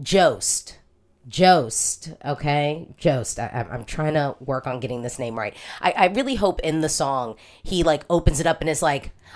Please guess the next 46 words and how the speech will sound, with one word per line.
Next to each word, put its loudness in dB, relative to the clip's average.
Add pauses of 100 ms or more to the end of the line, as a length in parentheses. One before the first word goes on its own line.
(120)
"I'm 2
blah, 6
blah, 6
blah, 4 (220)
and 2
this 4
is -4
my 2
song." -4
Like, 2
I 4
really 2
hope -2
that 2
we -4
have -2
that -4
because -6
then, -2
you -4
know, -4
I -8
know -2
that -2
I -2
will -8
fully, -2
fully -2
be, -4 (380)
you -2
know, -2
getting 0
the -2
name -4
correct. -4
But 6
I 4
think -4
the 2
Netherlands 0
is -4
gonna -2
be -4
good -2
this -10
year. -16